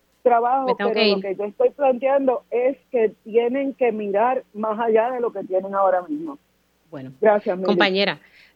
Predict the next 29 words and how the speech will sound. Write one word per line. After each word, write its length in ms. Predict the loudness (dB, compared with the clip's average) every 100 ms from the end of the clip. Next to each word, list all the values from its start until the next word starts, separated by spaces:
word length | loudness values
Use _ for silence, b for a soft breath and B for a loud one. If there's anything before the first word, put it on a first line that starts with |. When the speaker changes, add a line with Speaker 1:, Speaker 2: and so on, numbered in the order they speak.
| 0
Speaker 2:
gracias 420 | 4 4 2 0
a 100 | 0
las 160 | -2 -4
tres 140 | -8
por 160 | -8 -10
siempre 300 | -10 -10 -8
sacarle 360 | -4 -2 -2
su 120 | -6
tiempo 340 | -4 -2 0 -2
solamente, 540 | -2 -4 0 0 0
y 40 | -2
con 220 | -4 -2
esto 200 | 0 0
me 140 | 0
voy 200 | 0 0
a 60 | 2
leer 160 | 0 -2
aquí, 300 | -4 -6 -2
te 120 | 2
lo 120 | 2
prometo. 580 | 0 0 0 0 -4 -4
Eh, 160 | -14 -16 -18 -14
yo 220 | -2 0
no 100 | 0
sé 180 | -2 -2
cómo, 400 | 0 2 2 2
eh, 540 | 0 2 2 2 -2 -6
Wanda 380 | -2 2 4 4
Vázquez 500 | 2 0 -2 -2